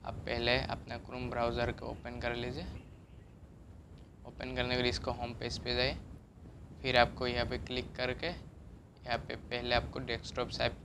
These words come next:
desktop site को ऑन कर देना है। तो चलो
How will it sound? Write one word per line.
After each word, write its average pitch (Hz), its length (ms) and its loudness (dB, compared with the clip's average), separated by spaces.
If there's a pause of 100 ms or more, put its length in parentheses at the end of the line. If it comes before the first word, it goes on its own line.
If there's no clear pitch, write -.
(320)
desktop 117 440 2
site 120 260 2
को 160 120 0 (480)
ऑन 120 220 0
कर 113 140 0
देना 107 200 -4
है। 113 120 -8 (540)
तो 123 80 -8
चलो 131 260 8